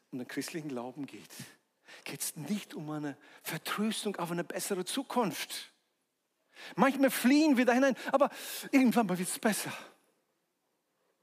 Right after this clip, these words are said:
Besser wird's, wenn wir an den Auferstandenen glauben. Dafür gibt's eine Zusage,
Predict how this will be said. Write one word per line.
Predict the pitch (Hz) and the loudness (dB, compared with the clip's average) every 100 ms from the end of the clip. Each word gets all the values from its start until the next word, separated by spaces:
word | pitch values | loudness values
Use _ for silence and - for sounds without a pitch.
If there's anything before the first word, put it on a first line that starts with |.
| _ _ - _ _ _ _ _ _ _ _ _ _ _ _ _ _ _ | _ _ -20 _ _ _ _ _ _ _ _ _ _ _ _ _ _ _
Besser | - 123 196 170 | -10 -4 -2 -2
wird's, | 131 - - - - - _ _ _ _ _ _ _ _ _ | -4 -8 -10 -10 -14 -20 _ _ _ _ _ _ _ _ _
wenn | 110 | -10
wir | 123 | -8
an | |
den | 110 117 | -8 -8
Auferstandenen | - 113 - 117 113 113 | -10 -10 -10 -10 -10 -10
glauben. | - 113 104 _ _ _ _ _ _ _ _ _ _ _ _ _ _ _ _ _ _ _ | -10 -12 -18 _ _ _ _ _ _ _ _ _ _ _ _ _ _ _ _ _ _ _
Dafür | 127 - 135 | -10 -8 -8
gibt's | - - | -8 -10
eine | 131 - | -10 -8
Zusage, | - 170 123 107 104 | -8 -6 -6 -6 -12